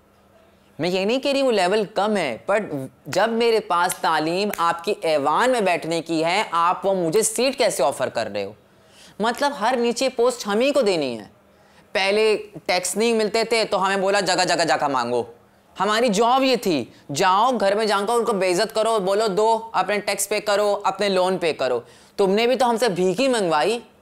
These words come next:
तुमने कौन सा कोई अलग काम कर लिया? जो इतना तुम लोगों ने बोल रहे हो, महक थिएटर करती है, चाहत थिएटर करती है, ये तुम करती हो।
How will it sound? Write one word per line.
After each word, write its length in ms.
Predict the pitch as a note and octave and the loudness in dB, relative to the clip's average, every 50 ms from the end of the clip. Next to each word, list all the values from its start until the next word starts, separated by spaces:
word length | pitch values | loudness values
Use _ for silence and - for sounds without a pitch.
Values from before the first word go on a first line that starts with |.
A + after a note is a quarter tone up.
| _ _ _ - | _ _ _ -2
तुमने 240 | - A3 A3 B3+ C4+ | 0 2 2 2 2
कौन 200 | - A#3+ A#3+ A#3 | 2 0 0 2
सा 80 | A3+ G#3+ | 2 2
कोई 100 | G#3 G3 | 2 2
अलग 280 | E3+ E3+ E3+ E3+ - | 2 2 0 0 -2
काम 260 | - F#3 E3 E3 F3 | 0 0 0 0 0
कर 160 | E3+ F#3 F3 E3 | 0 0 0 0
लिया? 360 | E3+ E3+ F3+ F#3+ G#3 B3 - - - _ _ _ _ _ _ _ _ _ _ _ - | 0 0 0 0 -2 -2 -6 -12 -20 _ _ _ _ _ _ _ _ _ _ _ -4
जो 80 | D#3+ G#3+ | -4 -2
इतना 360 | - A3+ G#3 - G#3 A#3+ B3 | -2 -2 -4 -2 -2 -2 -2
तुम 140 | A#3+ A#3 A3 | 0 0 0
लोगों 240 | A3 A3+ G3+ A3 A3 | 0 0 0 0 0
ने 80 | A3 | 0
बोल 220 | G#3 F#3+ G3+ G#3 F#3+ | 0 0 0 0 2
रहे 140 | G3+ G#3 | 2 2
हो, 240 | G#3+ G#3+ G#3+ G3+ G#3 - - - - F#3+ | 2 2 2 0 -2 -6 -12 -12 -6 -2
महक 400 | G3+ G#3+ G#3+ G#3 G#3 G#3+ G#3 - - | 0 0 2 2 0 -2 -2 -4 -4
थिएटर 260 | G3+ F#3+ G3+ G#3+ G#3+ | -2 0 0 0 2
करती 380 | G#3 G3+ G3 F3+ - G3+ G3 G3+ | 2 0 0 0 0 0 0 2
है, 200 | G3 G3 G3+ G3 | 2 2 2 0
चाहत 580 | G3 - - G#3+ F#3+ G3+ G3 G#3 - - - | -2 0 2 2 4 4 2 0 0 -2 -4
थिएटर 240 | G3+ G3+ F#3+ G#3 G3 | -4 -4 -2 -2 -2
करती 440 | F#3+ G#3 F#3+ F3+ F3 - G3+ G3 G3 | 0 0 -2 -2 -2 -2 -2 0 0
है, 440 | G3 F#3+ F#3+ F#3+ G3 G3 F#3 - - | 2 2 2 2 0 -2 -4 -4 -2
ये 120 | G3+ G3+ G3+ | -2 0 0
तुम 260 | G3+ G#3 G#3 G#3 G#3 | 0 0 0 0 0
करती 360 | G3+ G#3+ G3 G3 G3+ - G3 | 0 0 -2 -2 -2 -2 -2
हो। 220 | G3 G3 G3 F#3+ | 0 0 -2 -4